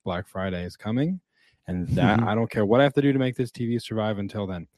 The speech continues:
Speaker 1: Um, so
Speaker 2: <laughs>
Speaker 1: he, <laughs> that was just the day you knew that sales were happening. And so you wanna look at some stuff, maybe some of your best sellers, I would say, um, you know, maybe discount some of those designs.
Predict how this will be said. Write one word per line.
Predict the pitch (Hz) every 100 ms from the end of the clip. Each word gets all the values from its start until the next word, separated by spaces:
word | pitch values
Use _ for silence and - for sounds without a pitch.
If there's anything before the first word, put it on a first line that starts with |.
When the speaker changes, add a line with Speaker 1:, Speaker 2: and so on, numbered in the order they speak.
| _ _ _ _
Speaker 1:
Um, | 113 107 113
so | 156 151 127 135
Speaker 2:
<laughs> | 135
Speaker 1:
he, | 139 160 156 170 151
<laughs> |
that | 170 170
was | 175
just | 165 165 -
the |
day | 139 151
you | 143 139
knew | 131 143 104 92 _ _ _ -
that | 120
sales | - 104 101
were | 107
happening. | 135 139 98 101
And | 104
so | -
you | 120 127
wanna | 165 175 -
look | 147 147
at | 131 95
some | 123
stuff, | 117 127 117
maybe | 131 127
some | 120 127
of | 113
your | 110
best | 107 104 -
sellers, | 135 131 120 117
I | 117
would | 113
say, | - 120 117 107 _ _ _ _
um, | - 104 104 104
you | 120
know, | 107
maybe | 113 110
discount | 107 117 - 110
some | - 107
of | 101
those |
designs. | 95 101 123 123 123